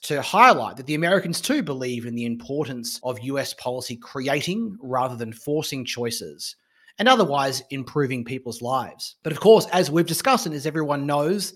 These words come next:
that leadership is currently missing. But my eyes widened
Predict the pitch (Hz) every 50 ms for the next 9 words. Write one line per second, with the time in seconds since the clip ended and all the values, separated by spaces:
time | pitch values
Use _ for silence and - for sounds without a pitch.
0 | _ - 175 175 170 208 175 165 160 160 - 165 147 - 143 - - - - 147
1 | 139 139 131 139 131 123 123 117 120 139 165 165 - - 98 - - _ - 214
2 | 233 214 202 196 185 185 185 202 226 240 226 180 135 - - - 127 147 160 170
3 | 190 208 180 156 135 123 117